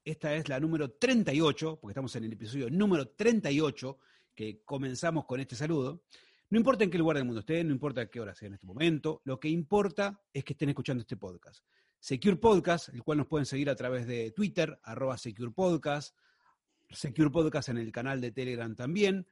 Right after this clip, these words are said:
o securepodcast punto com, donde vamos subiendo todos los episodios,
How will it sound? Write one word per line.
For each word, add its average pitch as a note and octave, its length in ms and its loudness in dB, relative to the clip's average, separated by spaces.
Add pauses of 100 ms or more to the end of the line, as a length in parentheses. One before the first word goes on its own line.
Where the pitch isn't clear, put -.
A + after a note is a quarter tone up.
(120)
o A3 300 4
securepodcast D#3+ 1160 0
punto D#3 280 -2
com, G3 200 0
donde D3 200 2
vamos D3+ 220 2
subiendo D3+ 280 -2
todos D#3+ 240 0
los C#3+ 140 -4
episodios, D3+ 720 -4